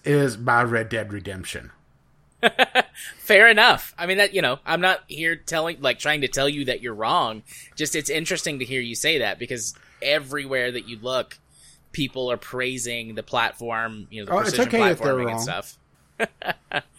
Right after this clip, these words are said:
Speaker 2: That is, that is fair. You're allowed to be wrong.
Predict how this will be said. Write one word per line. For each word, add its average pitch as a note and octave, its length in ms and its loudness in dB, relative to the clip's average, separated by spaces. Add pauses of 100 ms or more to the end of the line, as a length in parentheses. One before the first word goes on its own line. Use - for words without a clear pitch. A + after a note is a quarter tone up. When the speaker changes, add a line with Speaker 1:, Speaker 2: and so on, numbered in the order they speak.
(400)
Speaker 2:
That C#3+ 180 4
is, C3 280 -2
that B2 200 0
is A#2+ 160 -4
fair. D#2+ 320 -6 (520)
You're C3 160 -4
allowed B2+ 380 0
to C#3+ 60 -10
be B2 140 -8
wrong. G2 380 -8